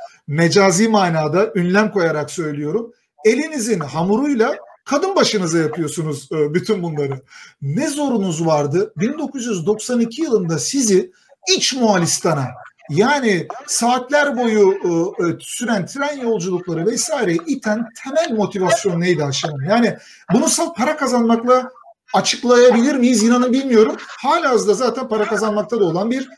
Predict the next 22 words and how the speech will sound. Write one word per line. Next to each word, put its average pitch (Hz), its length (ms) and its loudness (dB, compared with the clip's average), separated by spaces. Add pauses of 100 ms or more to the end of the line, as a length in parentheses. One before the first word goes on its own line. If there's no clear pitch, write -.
(140)
e, 196 120 6
girişimcisiniz 214 840 0
çünkü 170 220 -6
o 151 160 0
günlerde. 151 520 -4 (220)
Neydi 302 360 2
sizi, 175 500 2 (200)
yani, 190 180 4
e, 165 420 4
temel 339 280 0
olarak 240 340 0
o 226 220 2 (240)
içgüdüyü 269 440 -2
merak 240 320 4
ediyorum 190 300 2
işin 175 220 -4
doğrusunu 175 360 0
isterseniz. 151 640 -2
Oralara 226 520 2
sürükleyen 202 520 0
konu 185 240 -4
neydi? 143 320 -4